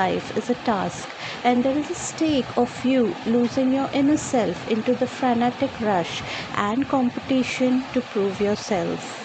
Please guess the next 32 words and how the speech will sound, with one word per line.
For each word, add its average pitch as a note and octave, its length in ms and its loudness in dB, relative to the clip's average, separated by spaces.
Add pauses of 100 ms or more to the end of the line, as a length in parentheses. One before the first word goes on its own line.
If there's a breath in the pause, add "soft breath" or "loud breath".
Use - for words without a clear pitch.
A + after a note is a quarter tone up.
(1400 loud breath)
As D4+ 240 2
it G4 220 2
is F#4+ 60 0
said, A#3 420 2 (260)
"Do C4 80 4 (160)
what C#4+ 260 0
you C#4+ 120 2
love, G3+ 360 2 (380)
what G#3+ 240 -2
you A3+ 80 2 (100)
do." G3 320 0 (320)
Sculpt - 580 0
Your F#4 100 2 (100)
Style G#3+ 440 0 (160)
is G#3+ 140 -2
my A#3 100 2 (140)
dream B3+ 340 2
venture, F#3 580 0 (360 loud breath)
and G#3+ 140 -2 (120)
I A#3 160 4
have C#4+ 240 0
been D#4 160 4 (140)
passionate A3+ 640 0
about G#3 380 -2
conducting G#3+ 680 0
motivational C4+ 880 0
workshops. - 760 -2 (520 loud breath)
I A3 40 2 (140)
am A#3 180 2
living C4 380 4
my C#4+ 80 2 (160)
dream G#3+ 340 2